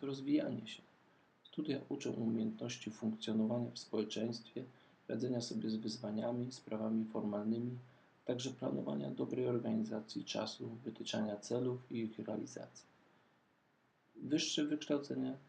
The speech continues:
to również nowe znajomości i doświadczenia. Studia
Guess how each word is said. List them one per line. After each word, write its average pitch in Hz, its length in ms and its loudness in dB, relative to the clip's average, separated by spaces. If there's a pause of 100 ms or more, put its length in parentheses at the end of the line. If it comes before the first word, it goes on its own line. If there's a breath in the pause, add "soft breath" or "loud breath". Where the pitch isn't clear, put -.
to 139 80 -2
również 139 380 0
nowe 139 260 0
znajomości 135 680 2
i 127 60 2
doświadczenia. 135 760 -4 (540)
Studia 113 540 0